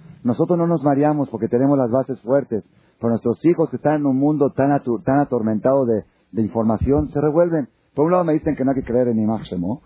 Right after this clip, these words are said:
y por otro lado, pues, festeja-, festejamos su nacimiento. Sí, pero no hay que creer en él, ¿eh? No hay que creer. Sí, un día,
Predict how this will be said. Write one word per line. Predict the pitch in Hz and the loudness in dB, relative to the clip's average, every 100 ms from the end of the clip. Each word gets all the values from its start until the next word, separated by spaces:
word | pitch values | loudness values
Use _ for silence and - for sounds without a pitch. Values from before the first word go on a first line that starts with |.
| _ - | _ -6
y | 120 | -2
por | 131 | 0
otro | 151 165 | 0 0
lado, | 156 | -2
pues, | - - | -4 -8
festeja-, | 127 131 123 131 | -6 -4 -4 -2
festejamos | 131 - 123 139 - | -4 -4 -2 -2 0
su | |
nacimiento. | 135 127 131 139 123 165 _ _ _ _ _ _ - - _ - - - | -2 0 0 0 -2 -10 _ _ _ _ _ _ -20 -20 _ -20 -20 -2
Sí, | 143 160 - | 0 0 0
pero | 117 | 2
no | 135 | 2
hay | 165 | 2
que | |
creer | 160 147 139 | -2 -2 0
en | 123 | 0
él, | 113 104 | 0 -2
¿eh? | 123 | -4
No | 131 | -2
hay | 135 | -2
que | |
creer. | 139 147 _ _ _ _ _ _ | -4 -6 _ _ _ _ _ _
Sí, | - 143 165 - | -2 0 0 0
un | 151 | 0
día, | 147 160 151 | 2 2 2